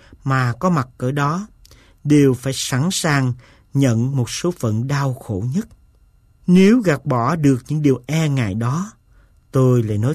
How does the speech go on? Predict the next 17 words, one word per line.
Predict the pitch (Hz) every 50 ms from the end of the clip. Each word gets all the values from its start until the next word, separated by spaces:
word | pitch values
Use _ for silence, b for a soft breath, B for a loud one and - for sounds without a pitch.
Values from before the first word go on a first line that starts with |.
| -
thêm | - 156 151 139 135
nữa, | 127 117 110 110 120 147 170 b b b b b b b _
tôi | - 190 180 185 180
nghĩ | 165 156 151 160
rằng | 156 - 165 147 135 139
ý | - - 185
định | 170 156 139 135
của | 127 147 156
tôi | - - 196 190 185 190 180 156 b b b b b b _
sẽ | - - - 156
được | 160 151 139 120 -
thực | - 127 123 - -
hiện | - 131 120 110 107 117 -
không | - - 160 156 151 151 139
có | - 165 170
gì | 143 143 127
khó | 110 - - 143 165